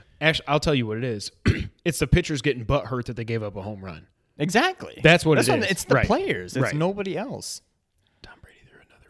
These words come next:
Speaker 1: home run. <laughs> Dang it, touchdown. Tom
Speaker 2: Hogan?
Speaker 1: Brady threw a home run. I don't know. I'll check on it.
Speaker 2: It's not Hogan. I quit.
Speaker 1: Um, so I don't know. Again, at the end of the day, like, I was so, <sighs> like, I tweeted yesterday before the game started, and I think Logan retweeted it and stuff, but it's like,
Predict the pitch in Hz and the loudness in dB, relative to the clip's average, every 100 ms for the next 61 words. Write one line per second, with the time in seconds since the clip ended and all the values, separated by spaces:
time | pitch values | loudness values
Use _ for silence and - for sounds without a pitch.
0 | _ - _ _ _ _ - - - - | _ -20 _ _ _ _ -16 -6 -2 0
1 | - 440 381 240 - 247 370 - 160 - | 2 2 4 2 4 2 2 2 0 0
2 | 131 - _ _ - - 175 156 113 131 | -12 -16 _ _ -14 0 2 4 6 4
3 | 143 - 131 127 131 123 107 - _ _ | 2 -4 -8 -6 -8 -8 -12 -18 _ _
4 | _ _ _ 120 107 98 95 - 90 82 | _ _ _ -6 -6 -6 -10 -10 -12 -12
5 | 147 139 92 101 87 82 85 - 69 - | -10 -8 -8 -8 -10 -12 -14 -14 -14 -18
6 | _ - 165 156 147 127 120 113 _ _ | _ 6 10 10 8 4 -2 -8 _ _
7 | _ _ _ _ _ _ _ - 180 170 | _ _ _ _ _ _ _ -2 2 4
8 | 190 175 143 135 160 139 190 180 175 185 | 6 6 2 0 -2 2 2 2 -4 -6
9 | 175 147 127 131 131 127 131 135 - - | -6 -6 -4 -4 -4 -6 -6 -8 -6 -2
10 | 156 151 147 143 - _ _ _ - - | 2 2 2 -2 -6 _ _ _ -16 -14
11 | - - _ _ _ _ _ - 143 175 | -16 -20 _ _ _ _ _ -6 0 0
12 | - 214 202 156 143 151 135 - 135 117 | 0 0 0 0 -2 0 -2 -2 -4 -4
13 | 120 110 110 104 104 104 113 101 101 101 | -4 -4 -6 -6 -6 -8 -10 -8 -8 -8
14 | 95 92 - 95 90 82 87 90 - 110 | -10 -12 -12 -12 -10 -10 -10 -12 -10 -10
15 | 107 113 101 | -8 -8 -10